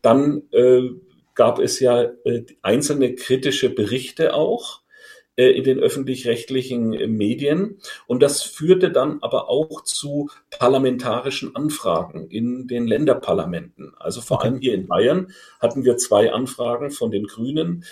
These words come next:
Speaker 1: in Baden-Württemberg, in Berlin, in Sachsen-Anhalt, in Sachsen und in Thüringen ganz stark, weil da ja der N-S-U-Untersuchungsausschuss auch,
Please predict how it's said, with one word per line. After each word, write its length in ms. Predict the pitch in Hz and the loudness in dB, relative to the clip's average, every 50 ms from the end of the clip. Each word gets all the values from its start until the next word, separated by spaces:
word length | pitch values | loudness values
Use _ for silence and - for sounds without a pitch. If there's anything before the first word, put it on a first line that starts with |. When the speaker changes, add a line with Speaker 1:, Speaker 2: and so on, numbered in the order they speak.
| - - - - | -20 -20 -12 -6
Speaker 1:
in 140 | - 117 110 | -2 0 2
Baden-Württemberg, 920 | 113 101 - - 131 117 131 135 - - 156 - 143 127 135 139 - - | 2 2 0 0 -2 0 0 0 0 -2 -4 0 0 0 0 0 -2 -4
in 160 | 120 110 95 | -4 -2 2
Berlin, 640 | - 107 95 95 104 117 131 143 147 156 165 160 - - | 4 4 4 4 2 -2 -4 -2 -2 -2 -2 -2 -4 -2
in 140 | 101 113 | -2 -2
Sachsen-Anhalt, 880 | 113 - - 107 - - - - 120 - 107 113 131 135 143 - - - | 0 0 -2 -2 -2 -4 -6 -8 -8 -8 -8 -8 -6 -4 -4 -4 -4 -6
in 140 | - 98 104 | -8 -10 -8
Sachsen 640 | - - 110 - - - - - 147 156 170 165 - _ _ _ _ _ | -6 -6 -6 -6 -6 -10 -10 -8 -6 -6 -8 -8 -12 _ _ _ _ _
und 180 | 131 147 151 139 | 2 2 2 2
in 140 | 127 110 - | -2 -4 -4
Thüringen 640 | - - 120 113 123 147 151 156 156 165 175 175 | 0 2 4 4 4 4 2 2 2 0 0 -2
ganz 260 | - 104 123 139 139 | -2 -2 -2 -2 -2
stark, 520 | - - - 117 120 127 165 - - _ _ | -4 -4 -2 -2 -2 -4 -6 -8 -14 _ _
weil 180 | - 139 - - | -4 -4 -2 0
da 160 | 117 110 110 | 0 0 0
ja 120 | 113 113 | 0 0
der 180 | 113 117 - - | 0 0 0 0
N-S-U-Untersuchungsausschuss 1400 | 104 113 110 107 107 - 110 135 139 - 123 131 127 120 120 135 135 131 135 - 117 131 - - - 131 - - | 0 -2 -2 -2 -4 -6 -8 -8 -8 -8 -6 -6 -8 -8 -8 -8 -8 -6 -4 -4 -4 -4 -6 -8 -12 -12 -10 -6
auch, 240 | - - 156 - - | -4 -4 -4 -6 -8